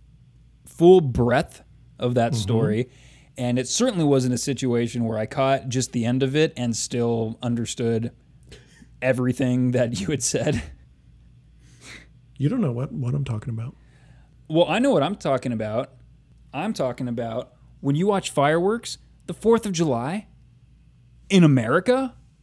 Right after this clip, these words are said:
Speaker 2: Mm-hmm.
Speaker 1: what do you wanna be drinking, man? You wanna be drinking a nice, crisp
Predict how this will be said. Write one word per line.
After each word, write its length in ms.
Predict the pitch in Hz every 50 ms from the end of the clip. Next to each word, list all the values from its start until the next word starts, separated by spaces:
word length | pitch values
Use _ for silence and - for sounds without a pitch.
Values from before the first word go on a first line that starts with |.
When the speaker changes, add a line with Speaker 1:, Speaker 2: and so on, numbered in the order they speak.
| _ - - -
Speaker 2:
Mm-hmm. 340 | 147 127 - 135 131 147 190
Speaker 1:
what 160 | 165 185 202
do 60 | 208
you 80 | 226 226
wanna 160 | 220 214 202
be 80 | 180 170
drinking, 400 | 131 139 151 170 170 139 117 113
man? 280 | 107 104 110 127 147 - - - - - - _ _ _ - - - - - - - - - - - - - - - _ _ _ - - - - _ -
You 180 | 147 165 226
wanna 140 | 254 262 240
be 80 | 190 170
drinking 300 | 131 151 156 143 - 131
a 40 | 123
nice, 560 | 120 127 135 156 165 180 180 175 - - - - _ _ _ - -
crisp 400 | - - 170 160 160 160 - -